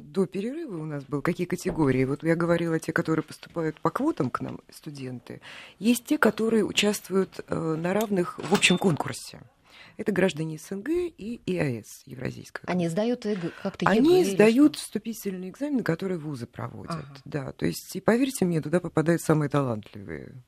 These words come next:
Speaker 1: да, то есть, которые действительно не учась там в московской, российской школе, да, э, готовы сдавать экзамены. То есть это очень небольшое количество, которое на равных в рамках нашего соглашения по, в области образования о равном доступе со странами Содружества и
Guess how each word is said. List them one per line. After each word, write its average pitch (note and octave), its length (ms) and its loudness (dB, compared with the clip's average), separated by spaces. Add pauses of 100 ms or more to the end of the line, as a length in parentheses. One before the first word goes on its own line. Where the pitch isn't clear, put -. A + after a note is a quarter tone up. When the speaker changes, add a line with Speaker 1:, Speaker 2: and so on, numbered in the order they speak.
(140)
Speaker 1:
да, D3+ 260 -8
то D#3 100 -4
есть, C3 120 -4
которые C#3 320 -4
действительно C#3+ 500 -6
не C#3 160 -2
учась - 300 6
там A2+ 200 2 (380)
в - 60 0
московской, D#3+ 520 4
российской D#3 520 0
школе, C#3 500 -2
да, E3 320 0 (360)
э, C3 220 -10
готовы D3+ 360 -2
сдавать B2+ 340 -4
экзамены. A2+ 520 -10
То - 100 -10
есть - 140 0
это G#3 140 4
очень F3 280 4
небольшое C#3 400 -4
количество, G#3+ 420 -6
которое D#3 400 2 (240)
на D#3+ 220 -4
равных F#3 640 -4
в B2+ 100 -12
рамках C#3+ 280 -2
нашего C3+ 320 -8
соглашения C3+ 840 -6
по, A#2 560 -12
в B2 160 -14
области B2+ 280 -12
образования C3 600 -6
о C3+ 40 -2
равном B2+ 340 0
доступе F#3+ 440 -4
со - 120 -14
странами A#2+ 420 -10
Содружества D#3+ 800 -6
и A#2+ 480 -8